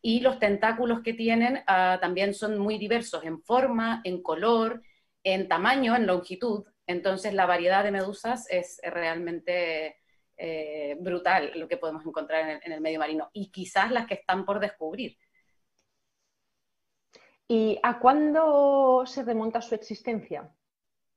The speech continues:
Speaker 1: Las medusas existen en el planeta hace unos ciento cincuenta, eh, perdón, quinientos cincuenta millones de años. O sea, los registros fósiles indican que, que habitan nuestro planeta muchísimo antes que los dinosaurios incluso. O sea que, mm,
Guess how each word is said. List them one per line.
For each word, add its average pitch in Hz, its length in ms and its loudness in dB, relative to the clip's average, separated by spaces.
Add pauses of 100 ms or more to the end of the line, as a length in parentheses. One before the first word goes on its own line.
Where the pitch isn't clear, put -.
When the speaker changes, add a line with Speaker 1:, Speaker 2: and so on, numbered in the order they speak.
(720)
Speaker 1:
Las 208 160 -2
medusas 240 520 -2
existen 233 680 -2
en 202 140 -2
el 196 180 -2
planeta 190 640 -2
hace 175 720 2
unos 190 300 -4
ciento 202 400 -4
cincuenta, 180 520 -6
eh, 165 160 -4
perdón, 185 280 -4
quinientos 233 560 -2
cincuenta 240 560 0
millones 226 400 -2
de 202 100 0
años. 147 460 -6
O - 20 -20
sea, 165 320 -2
los 180 160 0
registros 214 480 -6
fósiles 220 420 -4
indican 214 640 -4 (380)
que, 180 520 4
que 175 320 4
habitan 196 360 0
nuestro 190 200 -6
planeta 190 800 2
muchísimo 180 460 -4
antes 185 240 -2
que 190 100 -2
los 185 120 -4
dinosaurios 147 560 -8
incluso. 147 420 -12
O - 400 -20
sea 165 240 -6
que, 165 640 2
mm, 156 300 -4